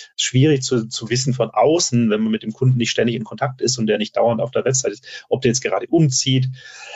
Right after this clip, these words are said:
<clears throat> ob der ein neu-, also einen neuen Standort hat, neue Wohnung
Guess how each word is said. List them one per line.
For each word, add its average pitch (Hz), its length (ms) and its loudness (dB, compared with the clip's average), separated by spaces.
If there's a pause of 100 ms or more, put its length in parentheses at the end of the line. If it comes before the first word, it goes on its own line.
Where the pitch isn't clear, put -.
(320)
<clears throat> - 0 -
ob 180 420 2
der 127 200 -2
ein 120 160 -4
neu-, 120 560 -2
also 113 180 -8
einen 110 80 -6
neuen 110 140 -4
Standort 139 420 0
hat, 127 100 -4
neue 120 240 -2
Wohnung 143 560 0